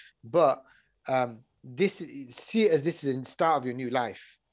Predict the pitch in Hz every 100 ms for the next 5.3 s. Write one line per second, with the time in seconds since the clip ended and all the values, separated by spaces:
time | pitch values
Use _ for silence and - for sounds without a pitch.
0 | _ _ _ 123 139 196 208 175 - 170
1 | 151 143 _ 185 175 147 127 113 - 131
2 | 139 127 135 151 123 - _ _ - 160
3 | 147 185 151 127 123 113 131 123 123 -
4 | - 117 117 117 123 117 110 104 120 113
5 | - 107